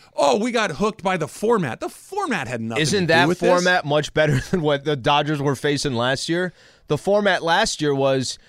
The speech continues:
Speaker 2: you play the freaking Cardinals in a one-game set and it could all end. I, I'd much rather have this format
Speaker 1: Now,
Speaker 2: than that one.
Speaker 1: the question about the format that's interesting is, is sitting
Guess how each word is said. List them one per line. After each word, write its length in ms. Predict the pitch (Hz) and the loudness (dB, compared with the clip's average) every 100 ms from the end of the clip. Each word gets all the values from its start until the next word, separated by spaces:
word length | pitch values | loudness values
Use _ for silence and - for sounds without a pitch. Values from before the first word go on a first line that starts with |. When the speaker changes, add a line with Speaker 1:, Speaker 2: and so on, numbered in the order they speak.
| _ _ | _ _
Speaker 2:
you 120 | 147 | -6
play 220 | - 180 | -2 0
the 80 | 165 | 0
freaking 440 | 143 170 165 139 117 | -2 -4 -4 -6 -2
Cardinals 580 | 139 156 170 135 120 | 0 0 0 0 -2
in 80 | 120 | -2
a 100 | 120 | -2
one-game 640 | 113 113 139 156 135 135 123 | -2 0 0 0 -2 -2 -4
set 260 | - 143 | -4 -4
and 80 | 131 | -2
it 60 | 120 | -4
could 140 | 120 | -2
all 240 | 117 113 131 | 0 0 0
end. 300 | 160 123 110 | -2 -4 -6
I, 180 | 104 104 | -6 -4
I'd 160 | 110 107 | -4 -2
much 220 | 127 - | -4 0
rather 260 | 123 113 107 | 0 2 0
have 160 | 107 | -2
this 160 | 101 127 | -4 -6
format 380 | - 101 98 135 | -6 -6 -4 -2
Speaker 1:
Now, 180 | 147 135 | 0 0
Speaker 2:
than 60 | 101 | -2
that 60 | |
one. 80 | 85 | -4
Speaker 1:
the 60 | 123 | -6
question 380 | - 220 254 196 | 0 0 0 -2
about 180 | 160 | -4
the 60 | 131 | -4
format 440 | - 156 143 120 - | -4 -4 -2 -4 -8
that's 160 | 107 | -8
interesting 460 | 131 139 123 - 101 | -6 -6 -8 -8 -8
is, 240 | 92 87 - | -8 -10 -8
is 140 | 113 | -6
sitting 500 | - 180 185 170 151 | -2 -2 -2 -4 -8